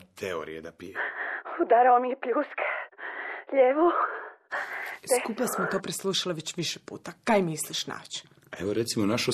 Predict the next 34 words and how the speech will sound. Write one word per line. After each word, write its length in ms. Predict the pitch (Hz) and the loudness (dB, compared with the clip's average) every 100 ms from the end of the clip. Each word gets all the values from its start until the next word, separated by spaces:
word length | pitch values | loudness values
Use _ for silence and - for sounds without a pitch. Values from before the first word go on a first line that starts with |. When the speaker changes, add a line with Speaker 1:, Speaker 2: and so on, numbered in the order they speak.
| - | 2
Speaker 1:
sam 160 | 101 | 4
ovo. 380 | 98 92 82 - _ _ _ - | 6 6 2 -8 _ _ _ -16
Speaker 2:
Čula 160 | 233 226 | -12 -10
sam 140 | - - | -8 -6
neke 220 | 233 240 - | -6 -4 0
korake 400 | 233 233 226 214 208 - _ _ | 2 2 -2 -4 -4 -8 _ _
nakon 320 | - 233 - - | -6 -6 -6 -8
što 100 | 170 - | -12 -14
sam 120 | 220 - | -14 -8
skrenula 440 | - 240 226 240 214 | -4 -2 0 2 2
u 80 | - | 2
Dežmanov. 520 | 208 202 170 196 190 - - - - - - - - - - | 0 0 -2 -2 -2 -8 -12 -14 -18 -18 -18 -18 -20 -20 -8
Speaker 1:
Sjetio 360 | 120 131 147 | -6 -4 -4
sam 200 | 135 123 | -4 -4
se 180 | - 104 | -2 0
da 80 | 104 | 0
ima 200 | 123 120 | 0 0
Ministarstvo 680 | 101 95 - 101 120 - | 0 -2 -2 -2 -2 -4
pravosuđa 800 | 95 - 90 90 - 110 107 123 123 | -4 -2 -2 -2 -4 -4 -2 -4 -4
na 160 | 107 95 | -6 -4
izlasku 480 | 104 110 107 - 92 | -2 -2 -6 -6 -6
iz 80 | 80 | -2
Dežmanovog, 580 | 92 82 92 95 127 - - _ - - - _ | 0 0 -2 -2 -2 -6 -16 _ -20 -20 -20 _
pa 100 | - | -12
sam 180 | 98 92 | -8 -6
našao 280 | 98 107 104 | -6 -4 -4
i 60 | 90 - | -4 -4
snimku 400 | 107 110 - 95 | -6 -6 -8 -6
s 120 | - | -6
njihove 280 | 95 92 87 | -4 -4 -2
nadzorne. 480 | 90 85 82 82 - _ _ _ | -2 -4 -8 -10 -18 _ _ _
Evo, 160 | - - _ _ - | -8 -8 _ _ -10
evo, 140 | 85 | -6
gledaj. 280 | 92 92 | -2 -2